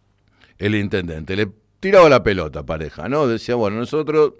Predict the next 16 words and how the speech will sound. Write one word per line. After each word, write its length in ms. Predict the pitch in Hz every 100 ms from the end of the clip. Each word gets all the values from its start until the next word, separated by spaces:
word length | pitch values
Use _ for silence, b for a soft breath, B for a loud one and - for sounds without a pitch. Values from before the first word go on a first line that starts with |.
| _ _ _ -
vamos 300 | 110 110 107
por 120 | 120
adelante, 540 | 131 160 170 165 120
nosotros, 540 | 104 123 113 110 98 - _ _ _
el 120 | -
Comité 320 | 90 101 101 95
Ejecutivo 720 | 110 95 95 127 123 104 87
de, 260 | 82 65 - _ _ _ _ _ -
del 160 | 92
Fondo 280 | - 120 113
de 60 | 104
Integración 380 | 98 92 113 98
Sociourbana 480 | 90 107 123 113
ya 200 | 98 110
aprobó 540 | 95 110 113 131 151 123
que, 320 | 98 80